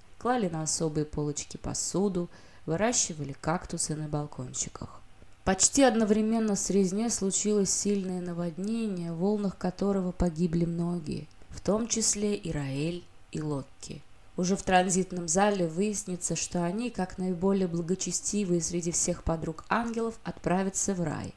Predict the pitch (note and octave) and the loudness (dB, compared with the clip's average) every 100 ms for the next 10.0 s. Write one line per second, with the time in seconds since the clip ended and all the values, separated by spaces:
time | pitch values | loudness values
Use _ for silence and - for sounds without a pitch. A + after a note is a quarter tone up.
0 | - - - - - E3 D#3+ - E3+ E3+ | -16 -20 -20 -8 -2 2 4 2 2 -2
1 | E3 D3 D3 D#3 D3+ D3+ - - D3 D#3 | -4 -4 -4 -4 -6 -6 -6 -4 -4 -4
2 | D3+ D3 D3 - - - C3+ - B2 C3 | -4 -6 -6 -8 -6 -4 -4 -2 -4 -6
3 | - - - - G3+ A3+ A3 - E3 - | -12 -18 -20 -6 -2 0 0 -2 -4 -6
4 | - C#3+ C#3+ - - - - - E3 F#3 | -8 -10 -10 -12 -14 -18 -12 -4 -4 -2
5 | G#3 G3+ E3+ G3+ A#3 A3 G3 G#3 G3 G3 | -2 -2 2 2 2 -2 0 0 2 0
6 | F#3+ F3+ F3+ - E3+ E3+ E3 F3 F#3 F3 | 0 0 0 0 -2 -2 -2 -2 -2 -4
7 | F3 F3 F3 - D#3 - E3 - E3 E3 | -4 -2 0 0 -2 -8 -4 -2 0 2
8 | G3+ A3+ - F3 - F3+ F3+ - F3 - | 2 2 0 -4 -2 -2 0 0 0 0
9 | - E3 - - - F#3+ F3+ C#3+ C#3 | -2 -2 -2 -2 -2 0 0 -2 -4